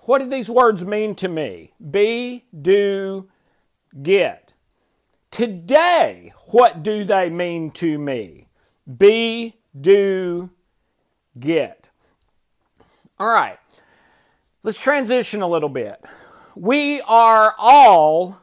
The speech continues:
one person. I am, you are, Johanna is, everyone is, but we are not one thing.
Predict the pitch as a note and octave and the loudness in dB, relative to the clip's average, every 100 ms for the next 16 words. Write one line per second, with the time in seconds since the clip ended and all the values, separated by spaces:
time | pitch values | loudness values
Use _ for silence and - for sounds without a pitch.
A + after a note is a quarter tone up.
0 | _ D#3 D#3+ A3+ B3+ C4 C4 B3+ - _ | _ -14 0 4 6 4 0 -8 -14 _
1 | _ _ _ - C4 A#3 - A2+ D#2+ C2+ | _ _ _ 0 2 2 -2 -10 -10 _
2 | _ _ _ _ _ _ _ _ _ _ | _ _ _ _ _ _ _ _ _ _
3 | _ _ _ _ _ D#3+ A3+ C4+ B3+ A#3+ | _ _ _ _ _ 2 4 4 2 2
4 | A#3 A#3 A3+ F#3+ G3 B3 A#3 G#3+ G3+ G3+ | 0 0 -6 -10 -8 2 6 6 6 4
5 | D#3+ F#3 D#3+ A#3+ A#3+ A3 G#3+ G#3 G3+ - | 0 -4 -2 -4 -4 -2 0 -2 -4 -6
6 | A3 B3+ B3 G3 E3 C3+ C3+ D3 - _ | -4 -2 -2 -2 -4 -4 -4 -6 -10 _
7 | _ A3+ A3 B3 B3 A#3 A3+ C#4+ D4 F#3 | _ 0 0 0 0 0 2 2 2 -2
8 | G3+ A3 A3+ A3+ D#4 F4+ F4 C3 F#2+ | 0 2 0 0 2 4 2 -6 -12